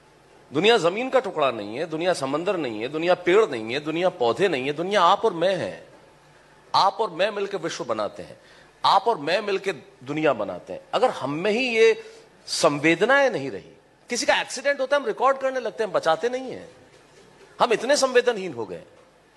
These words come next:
जब संवेदनाएं नहीं बचेगी, मुझे बताइए, तो पच्चीस साल आगे के जब मैं देखता हूं तो मैं, आपने कहा मैं डर गया हूं, मैं डरा हुआ हूं।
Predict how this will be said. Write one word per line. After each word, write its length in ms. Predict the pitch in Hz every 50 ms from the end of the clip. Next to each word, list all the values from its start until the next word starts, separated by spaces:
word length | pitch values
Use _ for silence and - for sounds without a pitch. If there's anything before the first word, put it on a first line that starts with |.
| _ _ _ _ _ _ _ _ - - - - - - - _ _ - - - - - - - -
जब 120 | 240 -
संवेदनाएं 760 | - - - - 170 165 170 175 190 185 220 247 302 302 311
नहीं 160 | 277 269 247
बचेगी, 360 | 196 156 139 - 147 143 147 147
मुझे 180 | 147 139 139
बताइए, 340 | 131 127 123 143 147 175 196
तो 80 | 196 185
पच्चीस 480 | - 147 - - - 208 214 - -
साल 240 | - 165 180 185 190 -
आगे 260 | - 120 127 143 160
के 120 | 170 180 175
जब 140 | 170 175 165
मैं 180 | 170 160 127
देखता 300 | 120 120 117 - - 180
हूं 160 | 180 196 214
तो 140 | 202 - 202
मैं, 320 | 170 143 151 165 185 - -
आपने 280 | 139 151 170 - 202 208
कहा 220 | - 185 196 208
मैं 180 | 202 202 175 123
डर 160 | 160 170 185
गया 140 | 175 208 220
हूं, 80 | 220
मैं 260 | 180 160 170 196 226
डरा 200 | 190 180 170 175
हुआ 200 | 185 196 202 202
हूं। 440 | 196 160 151 170 147 104 92 90 -